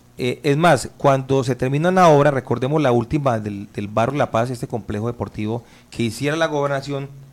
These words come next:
en el periodo saliente y, y que obviamente por competencia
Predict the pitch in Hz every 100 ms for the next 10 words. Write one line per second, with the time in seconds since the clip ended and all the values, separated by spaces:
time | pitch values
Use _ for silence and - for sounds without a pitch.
0 | - 113 - 107 113 120 131 131 120 113
1 | 101 135 - - _ - - 127 123 -
2 | 135 131 143 156 147 165 156 139 131 123
3 | 117 113 147 151 170